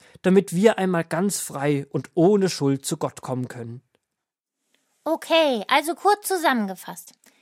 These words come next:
Speaker 2: Die Geschichte aus der Bibel mit Mose hat eigentlich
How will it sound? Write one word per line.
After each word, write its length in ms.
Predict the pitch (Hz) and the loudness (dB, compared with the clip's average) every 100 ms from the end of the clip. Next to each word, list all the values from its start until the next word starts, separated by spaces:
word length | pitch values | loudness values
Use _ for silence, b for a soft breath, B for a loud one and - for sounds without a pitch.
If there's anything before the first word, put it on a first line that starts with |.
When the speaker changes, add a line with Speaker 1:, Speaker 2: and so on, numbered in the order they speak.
| b b | b b
Speaker 2:
Die 120 | 285 294 | -6 -2
Geschichte 400 | 330 381 392 370 | 0 -2 0 0
aus 100 | 381 | 0
der 140 | 381 370 | 0 0
Bibel 300 | 311 330 359 | 0 2 0
mit 200 | 320 - | 0 -4
Mose 340 | 240 285 330 | -2 -2 0
hat 180 | 339 320 - | -2 -2 -2
eigentlich 440 | 294 302 302 | -2 -2 -8